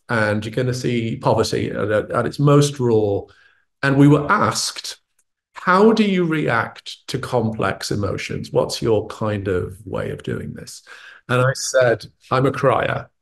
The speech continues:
That's how it's, that's how I, that's me. I cry." And they were like, "That's the worst type. The last thing anybody needs is your tears of pity. So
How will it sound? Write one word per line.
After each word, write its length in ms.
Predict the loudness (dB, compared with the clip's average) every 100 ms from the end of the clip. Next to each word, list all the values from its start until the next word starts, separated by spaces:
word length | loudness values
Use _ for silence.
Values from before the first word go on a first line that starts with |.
| _ _ _ _ _ _ _ _
That's 300 | -2 0 0
how 160 | 2 2
it's, 280 | 0 -6 -2
that's 280 | -2 0
how 180 | 2 4
I, 120 | 4 4
that's 340 | 0 -2 -4
me. 200 | -6 -4
I 100 | -6
cry." 460 | -4 -2 -2 -4 -10 -18 -20 -20 -8 0
And 140 | 4
they 60 | 6
were 80 |
like, 220 | 6 4 4
"That's 140 | 4
the 80 | 6
worst 680 | 8 8 8 6 2 -6 -14 _ _
type. 440 | -2 -2 -2 -8 -10 0
The 80 | 4
last 500 | 6 4 0 -2 2
thing 140 | 4
anybody 380 | 4 2 0 0
needs 460 | -4 -6 -8 -10 -14 -20 -12 -4
is 200 | 0 4
your 460 | 8 8 6 0 -10 _
tears 300 | 0 2 2
of 100 | 0
pity. 400 | 0 0 -4 -12 _
So 540 | -4 0 2 2 -2